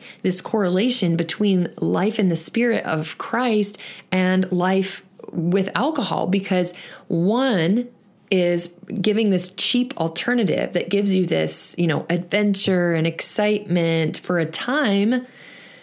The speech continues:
and one gives you adventure and richness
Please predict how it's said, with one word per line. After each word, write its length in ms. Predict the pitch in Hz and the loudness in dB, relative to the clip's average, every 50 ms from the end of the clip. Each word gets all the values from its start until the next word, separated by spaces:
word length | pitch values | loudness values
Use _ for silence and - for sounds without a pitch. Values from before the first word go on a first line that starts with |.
| - - _ _ _ _ _ | -20 -20 _ _ _ _ _
and 240 | - 185 180 190 185 | 0 0 2 4 4
one 300 | 190 202 214 220 220 214 | 2 2 2 2 2 2
gives 300 | 185 180 165 170 - - | 2 0 0 0 -2 0
you 300 | 160 147 147 - - - - _ _ - | 0 0 0 -2 -2 -6 -10 _ _ -4
adventure 800 | 170 170 180 185 185 180 175 160 - 156 160 156 156 170 - - _ _ _ _ | -2 -2 -2 -2 0 0 0 0 0 0 -2 -2 -2 -4 -8 -12 _ _ _ _
and 240 | 165 160 156 156 156 | -2 0 0 2 2
richness 560 | 175 180 180 - - - 165 147 147 - - | 2 0 0 -2 -2 -2 -2 -2 -2 -4 -4